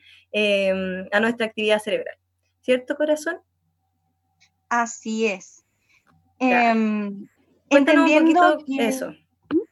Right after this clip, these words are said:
Speaker 1: Cuéntanos
Speaker 2: Sí,
Speaker 1: un poquito
Speaker 2: eh,
Speaker 1: sobre, sobre nuestra función cerebral.
Speaker 2: Así es.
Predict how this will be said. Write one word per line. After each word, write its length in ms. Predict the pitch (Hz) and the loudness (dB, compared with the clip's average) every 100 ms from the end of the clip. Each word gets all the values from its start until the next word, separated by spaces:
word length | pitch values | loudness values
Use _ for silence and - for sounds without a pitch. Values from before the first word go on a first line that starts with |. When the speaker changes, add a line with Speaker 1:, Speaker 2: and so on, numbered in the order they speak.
| _ _ _ _ | _ _ _ _
Speaker 1:
Cuéntanos 340 | - 311 320 330 | 4 6 6 4
Speaker 2:
Sí, 40 | 320 | 0
Speaker 1:
un 40 | |
poquito 300 | 302 262 262 | 2 2 4
Speaker 2:
eh, 80 | 254 | 4
Speaker 1:
sobre, 600 | 240 269 254 226 208 208 | 4 0 -2 -6 -6 -6
sobre 300 | 208 247 233 220 | -4 -2 0 0
nuestra 280 | 220 220 | -2 -2
función 380 | 214 202 196 277 | -4 -4 0 0
cerebral. 400 | 262 190 - - _ _ _ _ _ _ _ _ _ - - - | 0 -2 -4 -12 _ _ _ _ _ _ _ _ _ -20 -12 0
Speaker 2:
Así 440 | 240 240 - 220 | 2 2 -4 -8
es. 120 | 170 | -8